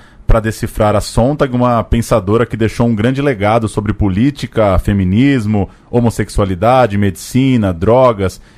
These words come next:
e, de certa forma, toda a arte e cultura ao longo do século vinte. O autor passa pela angústia por trás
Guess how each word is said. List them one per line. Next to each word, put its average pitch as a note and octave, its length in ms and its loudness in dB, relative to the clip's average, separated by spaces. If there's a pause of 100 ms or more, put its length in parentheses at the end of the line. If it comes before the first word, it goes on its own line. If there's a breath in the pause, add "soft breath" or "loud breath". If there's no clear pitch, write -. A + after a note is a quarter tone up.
e, C3 60 -4
de B2+ 100 -2
certa C3+ 320 0
forma, B2+ 400 2
toda C3 280 0
a A#2 40 2
arte A2+ 280 0
e - 40 -6
cultura A2 600 -2 (360 soft breath)
ao G#2 260 0
longo A2 280 2
do A2 60 -4
século A#2+ 460 0
vinte. F#2+ 360 -2
O A2+ 60 2
autor A#2+ 480 2
passa A#2 320 0
pela A#2+ 220 0
angústia A#2+ 520 0
por G2+ 200 0
trás A2 420 0